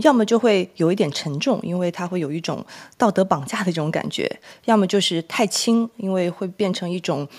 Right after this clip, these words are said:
品牌在做的营销的噱头，没有太多的诚意。所以我们也一直在寻找一些品牌的故事，他们既能够忠于品牌自身去做一些想做的事情，但同时呢，又能够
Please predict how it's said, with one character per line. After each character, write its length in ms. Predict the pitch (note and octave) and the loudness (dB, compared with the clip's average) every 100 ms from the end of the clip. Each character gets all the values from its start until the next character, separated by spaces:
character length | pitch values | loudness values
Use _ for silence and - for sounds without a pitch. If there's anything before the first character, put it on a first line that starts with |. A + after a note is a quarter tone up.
| - - - | -20 -20 -6
品 160 | F3 | -2
牌 160 | D#3+ D#3+ | 0 4
在 100 | F#3+ | 2
做 200 | G3 F#3 | 4 2
的 80 | E3 | 0
营 180 | D#3 | -2
销 160 | D#3+ F#3 | -4 -4
的 80 | F3+ | -2
噱 180 | - G#3+ | 0 0
头， 200 | - - | -2 -6
没 160 | - G3+ | -4 -4
有 80 | |
太 160 | F3 G3+ | -4 -4
多 140 | G#3 | -2
的 80 | G#3 | -2
诚 260 | G3+ D3 C#3 | -4 -8 -8
意。 200 | G3 - - - - - | -8 -8 -14 -20 -20 -10
所 180 | - A#3+ | -2 0
以 40 | |
我 120 | B3+ | 2
们 160 | F#3+ A3 | 2 0
也 140 | A3+ | 0
一 200 | - - C4+ | -2 -6 -6
直 200 | - F3 | -4 2
在 160 | A3+ | 2
寻 180 | G#3 F3+ | 2 0
找 160 | G3+ D#3 | 0 -2
一 120 | E3+ | -2
些 360 | - G3+ G3+ G#3+ | -2 -2 -2 -6
品 160 | - D3+ | -8 -6
牌 140 | D#3+ | -4
的 60 | G#3 | 0
故 200 | D4 A#3+ | 2 2
事， 320 | - - - - - - | 0 -6 -8 -12 -20 -10
他 100 | - | 0
们 240 | A3 G#3+ G#3 - | 2 2 0 -6
既 180 | - D4+ | -4 2
能 180 | A3 F3 | 4 4
够 240 | G#3+ F3+ | 2 0
忠 220 | F#3 A#3 A3 | 0 0 0
于 80 | |
品 180 | G#3 F3 | -2 -6
牌 140 | C#3+ D#3+ | -6 -6
自 220 | - A3 | -4 -2
身 320 | - B3+ C4+ - - - | 2 2 0 -6 -20 -10
去 140 | G#3+ | -4
做 160 | A3 F#3+ | 0 0
一 20 | |
些 140 | G#3 | 0
想 200 | G3 C#3+ | -4 -4
做 160 | B2+ C4+ | -2 0
的 80 | F3+ | 0
事 160 | - | -4
情， 280 | - - - - _ | -6 -8 -8 -12 _
但 160 | A3 G#3+ | -2 0
同 200 | G#3 A#3+ | 2 0
时 160 | G3+ | 2
呢， 120 | G3 | 0
又 120 | G3 G3 | 0 0
能 180 | E3+ | -2
够 220 | F#3 F#3+ | 2 2